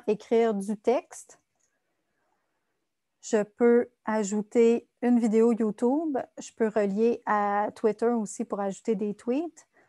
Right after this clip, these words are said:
Je peux ajouter des signets d'une autre collection que j'ai dans mon compte. Je peux ajouter des images, donc de l'ordinateur, ou, euh, des images libres de droit,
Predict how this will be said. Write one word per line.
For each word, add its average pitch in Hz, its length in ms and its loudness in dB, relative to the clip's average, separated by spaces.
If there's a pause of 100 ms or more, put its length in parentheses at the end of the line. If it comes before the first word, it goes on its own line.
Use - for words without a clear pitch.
(240)
Je - 100 -20
peux 233 100 0
ajouter 226 400 2
des 233 160 2
signets 226 540 0
d'une 208 280 -2
autre 262 220 2
collection 220 640 -2
que 202 180 -4
j'ai 208 200 -2
dans 202 160 -6
mon 190 160 -6
compte. 269 560 -4
Je - 140 -16
peux 220 100 -4
ajouter 220 380 -2
des 220 340 0
images, 233 580 2 (160)
donc 208 380 -6
de 208 160 0
l'ordinateur, 202 880 -4 (520)
ou, 240 400 4
euh, 208 380 0
des 208 300 -4
images 208 260 -4
libres 214 220 0
de 208 120 0
droit, 208 420 -2